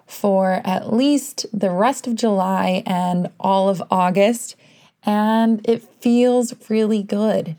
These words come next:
I feel so grateful to have wonderfully supportive and loving parents. And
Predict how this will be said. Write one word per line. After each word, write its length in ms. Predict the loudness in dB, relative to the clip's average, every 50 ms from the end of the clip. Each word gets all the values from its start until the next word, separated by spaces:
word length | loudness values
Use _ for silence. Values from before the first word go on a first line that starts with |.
| _ _ _ _ _ _ _ _ _ -2
I 500 | 0 0 2 2 2 2 2 0 -2 -4
feel 640 | -8 -10 -4 -2 0 0 2 0 0 0 -2 -4 -6
so 400 | -10 -6 -4 -2 0 0 0 -2
grateful 640 | -2 -2 -2 -2 -2 -2 -4 -6 -4 -2 -2 -2 -2
to 180 | -2 -2 -2
have 580 | -2 -2 -2 -2 -2 -2 0 0 -2 -2 -4 -6 _ _ _ _ _ _ _ _ _
wonderfully 880 | -6 -2 0 0 2 2 2 2 2 0 -2 -2 -2 0 2 2 0 0
supportive 1080 | -2 -4 -4 -4 -4 -4 -8 -8 -4 -4 -2 -2 0 0 2 2 2 0 0 -2 -6 -12 _ -6
and 580 | -4 -4 -2 -2 -2 -2 -2 -2 -2 -2 -4 -6 _ _ _ _ _ _ _ _ _
loving 640 | -2 0 0 0 0 2 0 0 2 0 0 -2
parents. 720 | -4 -6 -4 -2 -2 0 2 2 2 2 2 0 -4 -8 -14 -18 -20 _ _ _ _ _ _ _ _ _ _ -4
And 560 | -2 0 2 2 2 2 2 2 0 0 -2